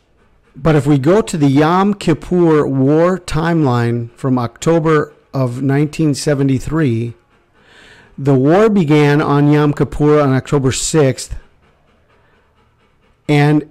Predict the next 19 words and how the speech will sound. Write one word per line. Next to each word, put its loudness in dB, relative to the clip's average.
October -2
twenty-eighth, 2
nineteen 0
seventy-three, 2
there 0
was 2
a -2
successful -2
ceasefire, 0
and 0
this 0
was 0
the -2
end 2
of 0
the 2
Yom 2
Kippur 0
War. 0